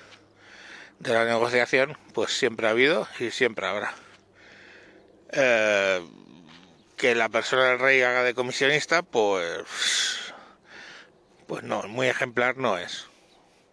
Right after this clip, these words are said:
Ya veremos por dónde nos da cuando lleguemos a su edad, si por salir con rubias treinta años o cuarenta años más jóvenes, o por qué. Y aquí todos, ya sé que todos pagáis religiosamente el iva cada vez que viene el fontanero y tal, y sois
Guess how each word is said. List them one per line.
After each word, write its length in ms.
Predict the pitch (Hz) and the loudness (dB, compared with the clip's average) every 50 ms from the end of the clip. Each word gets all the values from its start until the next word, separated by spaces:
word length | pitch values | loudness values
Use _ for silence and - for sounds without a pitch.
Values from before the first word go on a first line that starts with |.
| _ _ _ _ - - - - - - - - - - _ _ _ _ - | _ _ _ _ -20 -20 -20 -20 -20 -20 -20 -20 -20 -20 _ _ _ _ -2
Ya 140 | - 113 110 | 0 2 4
veremos 280 | 113 117 123 123 117 | 4 4 2 0 -2
por 180 | - - 117 107 | 0 0 2 2
dónde 260 | 113 117 117 120 117 | 2 0 0 0 0
nos 180 | 117 113 110 107 | 0 -2 0 0
da 120 | 113 117 | 0 0
cuando 220 | 113 117 113 110 104 | 2 0 0 2 0
lleguemos 320 | 104 101 107 104 101 - | 0 0 0 -2 -2 -2
a 60 | 113 101 | -2 0
su 120 | - 117 | 2 2
edad, 280 | 107 117 127 143 160 156 | 2 4 4 2 0 -2
si 240 | - - - 113 | -4 -4 -4 -6
por 380 | 101 - 101 98 95 95 92 - | -4 -2 -2 -2 -2 -2 -6 -6
salir 320 | - - 101 101 107 107 | -4 -4 -2 -2 -2 -2
con 240 | - - 110 107 107 | 0 0 0 0 -2
rubias 1000 | 104 107 110 120 113 110 110 110 110 110 107 104 110 110 104 - - - - - - - _ - - - - - - - - - - _ _ | -2 -2 0 0 2 2 2 2 4 2 2 2 0 0 0 -4 -8 -12 -12 -14 -16 -20 _ -20 -20 -20 -20 -20 -20 -20 -20 -20 -20 _ _
treinta 440 | - 123 117 113 117 101 110 110 | 0 0 0 0 0 0 0 2
años 300 | 113 117 117 110 107 - | 2 0 -2 -4 -4 -4
o 80 | 120 101 | -2 -2
cuarenta 360 | 104 101 107 113 113 104 110 | 0 0 0 0 0 0 0
años 220 | 107 110 107 104 104 | 0 0 -2 -4 -4
más 220 | 107 110 110 - | -2 -2 -2 0
jóvenes, 440 | - - 143 151 151 160 180 190 175 - - - - - _ - _ _ _ _ _ _ - _ _ _ _ - - - - - - - - _ - | 2 4 4 4 4 4 0 -2 -4 -8 -14 -20 -20 -20 _ -20 _ _ _ _ _ _ -20 _ _ _ _ -20 -20 -20 -20 -20 -20 -20 -20 _ -2
o 120 | - 107 | -2 -2
por 280 | - - 98 101 104 - | -2 -2 -4 -6 -2 -2
qué. 180 | - 107 - - - - - - - - - - - - _ - - - - - _ - - - - - - - - - - - - - _ _ _ _ _ | -2 -2 -2 -6 -12 -20 -20 -20 -20 -20 -20 -20 -20 -20 _ -20 -20 -20 -20 -20 _ -20 -20 -20 -20 -20 -20 -20 -20 -20 -20 -20 -20 -20 _ _ _ _ _
Y 120 | - 107 | -4 -4
aquí 420 | 101 101 95 104 107 107 107 98 | -4 -4 -4 -6 -4 -4 -4 -6
todos, 280 | 90 - 101 104 104 101 | -6 -4 -4 -2 -2 0
ya 160 | 107 107 104 | 0 -2 -2
sé 220 | - - 127 117 - | 0 0 0 0 0
que 140 | 104 98 | -2 -2
todos 240 | - 104 104 101 - | 0 0 0 0 0
pagáis 360 | - - 107 104 104 104 101 | -2 -2 0 0 0 0 0
religiosamente 960 | 98 104 101 95 - - 127 - - 113 104 107 107 107 98 - 107 101 101 98 | -4 -6 -8 -8 -6 -6 -6 -4 -4 -4 -4 -4 -6 -8 -4 -2 -2 0 0 -2
el 120 | 95 107 | -2 0
iva 260 | 113 113 110 107 104 | 0 2 2 2 2
cada 180 | 98 - 101 101 | 2 0 0 0
vez 120 | 104 - | -2 -2
que 100 | - 123 | 0 0
viene 160 | 110 107 107 | 0 0 0
el 80 | 104 92 | -2 -6
fontanero 720 | - - 120 107 104 95 101 107 117 123 135 131 123 113 | -4 -2 -2 -2 -2 -4 -2 0 2 2 2 2 2 0
y 80 | 104 104 | -2 -2
tal, 180 | - 127 135 127 | -2 -2 -2 0
y 60 | 107 | -2
sois 500 | - - 113 107 104 98 - - - | -2 -2 -2 -2 -4 -4 -8 -10 -10